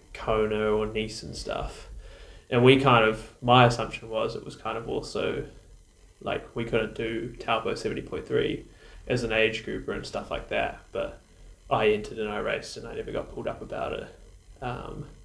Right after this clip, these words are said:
but so Brett raced Ironman Cairns and qualified for Nice. It was gonna go race as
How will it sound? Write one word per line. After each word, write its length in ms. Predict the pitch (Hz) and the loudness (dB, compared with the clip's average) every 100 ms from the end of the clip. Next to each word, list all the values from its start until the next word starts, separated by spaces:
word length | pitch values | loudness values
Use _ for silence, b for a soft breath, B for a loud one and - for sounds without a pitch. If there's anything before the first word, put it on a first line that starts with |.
| b b b b b b | b b b b b b
but 220 | 123 107 - | 2 2 2
so 420 | - 117 110 110 - - - - - | 0 4 4 0 -12 -20 -20 -18 2
Brett 340 | 120 120 - - | 6 6 6 -4
raced 800 | 127 113 110 120 - - - - b b b b - - - - - - | 4 4 4 2 -6 -12 -14 -16 b b b b -20 -20 -18 -18 -18 -4
Ironman 320 | 127 113 110 110 | 0 2 0 -2
Cairns 400 | - 117 110 113 | 0 2 2 -2
and 100 | 110 | 0
qualified 480 | 117 110 - 131 - | 4 4 0 -6 -6
for 60 | |
Nice. 520 | 117 123 - - - - | -4 -4 -4 -8 -12 -12
It 80 | |
was 120 | - - | -12 -12
gonna 160 | 117 | -8
go 120 | 113 | -4
race 320 | 110 110 117 - | -2 -2 -4 -6
as 540 | 113 120 - - | -2 -2 -4 -8